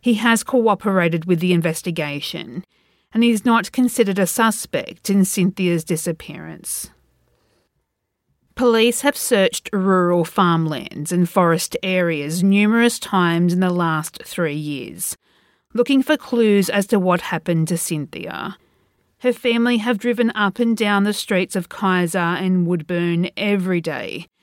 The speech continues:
desperately searching for answers. Angelica said that she still struggles to sleep at night,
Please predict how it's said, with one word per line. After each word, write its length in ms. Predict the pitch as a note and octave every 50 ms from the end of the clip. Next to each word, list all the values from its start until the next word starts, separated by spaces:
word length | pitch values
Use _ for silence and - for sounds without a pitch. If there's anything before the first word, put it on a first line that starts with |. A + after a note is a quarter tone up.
| _ _ _ _ _ _
desperately 560 | G3 A#3 A3+ A#3 A3+ - C4 B3+ - C#4 C#4 B3+
searching 520 | - - G3+ F3 E3+ - - - F#3+ F3
for 120 | F3+ -
answers. 880 | - - - D#3 C#3+ - - - - - - - - - F#3 - - - - _ _ _ _ _ _ _ _ _ _ _ _ _ _ _ _ _ _ _ _ _ _ _ _ _ _ _ _ _ _ -
Angelica 680 | A#3+ A#3+ A#3 C4 B3+ B3 B3+ B3+ B3+ - - C#4+ C4+
said 380 | - - - B3 G#3+ G#3 F#3+
that 180 | F#3 G#3 G#3 E3+
she 140 | - - A3
still 340 | G3+ - - A#3 A3 A3+ A3
struggles 580 | - - A#3 G3+ F#3 G3 F#3+ F3+ F3 E3+ F#3
to 140 | - - G3+
sleep 400 | F#3 - - G#3+ F#3 F3+ F3 -
at 140 | G3 F#3 -
night, 500 | F#3 E3 D3+ C#3+ C#3 - - - -